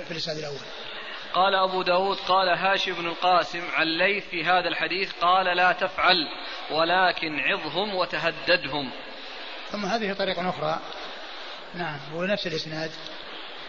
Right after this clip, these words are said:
Speaker 2: قال أبو داود: "قال هاشم بن القاسم
Speaker 1: هاشم
Speaker 2: عن
Speaker 1: بن القاسم
Speaker 2: الليث."
Speaker 1: ثقة، أخرجه أصحاب الكتب الستة.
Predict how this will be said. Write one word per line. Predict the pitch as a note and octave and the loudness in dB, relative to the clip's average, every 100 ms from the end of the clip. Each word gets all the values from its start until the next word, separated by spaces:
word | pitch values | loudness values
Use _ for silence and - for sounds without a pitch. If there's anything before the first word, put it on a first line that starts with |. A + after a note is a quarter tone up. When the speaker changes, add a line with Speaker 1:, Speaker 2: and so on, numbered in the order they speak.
| - | -4
Speaker 2:
قال | E3 E3 | 0 0
أبو | D#3+ | 0
داود: | D#3+ F3 F3+ | 0 0 0
"قال | E3+ E3+ | 2 2
هاشم | D#3 E3+ D#3+ D3+ | 4 2 2 -4
بن | D3 | -6
القاسم | - D#3 F3 | 0 0 2
Speaker 1:
هاشم | G3 D#3+ | 0 0
Speaker 2:
عن | |
Speaker 1:
بن | D#3 | 0
القاسم | F3 G3 F#3+ | 0 0 0
Speaker 2:
الليث." | F3+ A3 | -2 -2
Speaker 1:
ثقة، | E3+ | -2
أخرجه | D#3+ F3+ | -2 -2
أصحاب | F3 E3 | -2 -4
الكتب | D3+ D#3 | -6 -8
الستة. | D3+ E3 - | -8 -10 -10